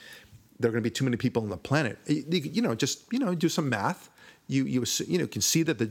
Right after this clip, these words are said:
global population is gonna be growing, gonna be growing. And at some point, well, you know, it can't sustain. I understand the argument. I don't,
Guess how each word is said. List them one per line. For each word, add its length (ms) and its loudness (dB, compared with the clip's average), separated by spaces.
global 340 4
population 560 0
is 80 -6
gonna 220 0
be 80 2
growing, 380 -2
gonna 240 0
be 80 0
growing. 420 -2
And 60 -2
at 80 0
some 160 2
point, 280 -2
well, 400 -2
you 120 -6
know, 160 -12
it 80 -20
can't 160 -4
sustain. 440 -2
I 100 6
understand 380 0
the 60 2
argument. 380 -2
I 40 -2
don't, 160 -4